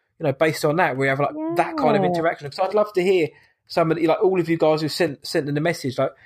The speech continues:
Speaker 1: we could ask you a question, like, "What's your favourite horror moment? What's the funniest moment you've had whilst watching a horror film?"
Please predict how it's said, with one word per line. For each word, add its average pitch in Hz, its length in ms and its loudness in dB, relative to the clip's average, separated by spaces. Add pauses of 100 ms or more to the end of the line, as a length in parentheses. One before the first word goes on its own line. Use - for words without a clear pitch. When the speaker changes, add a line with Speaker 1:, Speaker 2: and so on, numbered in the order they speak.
(260)
Speaker 1:
we 170 100 2
could 165 140 2
ask 151 220 2
you 160 80 0
a - 20 -4
question, 165 360 -2
like, 131 120 -2
"What's 160 220 -4
your 147 100 -4 (420)
favourite - 480 -2
horror 156 240 2
moment? 147 360 0
What's 165 180 -4
the 151 40 -12
funniest 151 540 0
moment 147 320 2
you've 139 120 -2
had 143 260 -2
whilst 139 240 0
watching 151 240 -2
a - 20 -2
horror 147 160 0
film?" 143 320 -4